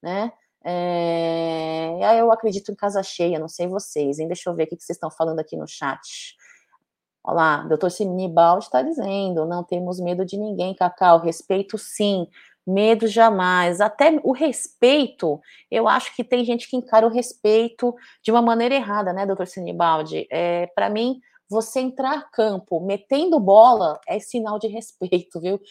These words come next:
Já tem gente que acha que não, né? Tem que na man-, tem que ir na cautela,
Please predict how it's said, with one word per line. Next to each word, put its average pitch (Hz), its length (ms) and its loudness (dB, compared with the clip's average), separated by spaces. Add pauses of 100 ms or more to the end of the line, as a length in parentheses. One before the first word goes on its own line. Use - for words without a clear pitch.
(200)
Já 220 60 -2
tem 247 180 -2
gente 233 220 -4
que - 60 -6
acha 233 180 -8
que 294 100 -6
não, 214 240 -2
né? 196 240 -8 (120)
Tem 226 100 -10
que - 120 -20 (240)
na 202 140 -8
man-, 202 300 -10
tem 214 100 -10
que - 60 -20
ir - 60 -10
na 208 80 -4
cautela, 180 840 0